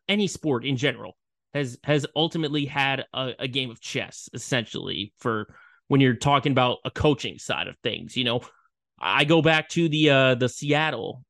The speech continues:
uh, and New England Super Bowl, Super Bowl forty-nine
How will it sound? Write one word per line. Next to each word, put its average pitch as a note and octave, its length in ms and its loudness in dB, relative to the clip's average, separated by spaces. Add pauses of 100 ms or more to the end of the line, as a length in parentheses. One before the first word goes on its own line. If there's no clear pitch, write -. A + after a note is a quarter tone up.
(120)
uh, A#2 360 -4
and C3 220 0
New C3 160 6
England C3 240 2
Super D3+ 300 2
Bowl, C3 240 -10
Super C#3 240 -4
Bowl C3 140 0
forty-nine B2+ 680 -2